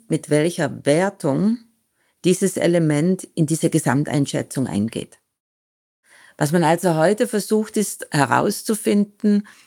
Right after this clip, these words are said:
welche Elemente werden überhaupt verarbeitet in einem K-I-gestützten System. Mit welchem Wertung werden sie darin verarbeitet? Und wie kann man dann Input, Output vergleichen? Und das ist das Gleiche bei allen, bei Müdigkeitsassistenten,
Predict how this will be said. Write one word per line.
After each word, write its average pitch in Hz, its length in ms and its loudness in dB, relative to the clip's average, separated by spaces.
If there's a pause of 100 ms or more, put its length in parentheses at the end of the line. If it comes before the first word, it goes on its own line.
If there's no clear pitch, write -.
(140)
welche 151 300 2
Elemente 143 520 0
werden 131 260 0
überhaupt 110 400 -2
verarbeitet - 800 -2
in 202 60 2
einem 190 240 0
K-I-gestützten 190 1400 -2
System. 196 640 -2 (840)
Mit 139 140 0
welchem 151 380 0 (100)
Wertung 165 560 0
werden 196 280 0
sie 208 160 -2
darin 202 320 0
verarbeitet? - 920 -2 (840)
Und 156 200 2
wie 170 80 4
kann 185 160 2
man 170 160 2
dann 156 160 2
Input, 175 440 0
Output 170 460 0
vergleichen? 143 640 -2
Und 123 140 2
das 151 120 2
ist 170 140 -8
das 180 160 -2
Gleiche 208 340 0
bei 180 160 0
allen, 170 360 0
bei 143 100 0
Müdigkeitsassistenten, 156 1800 -2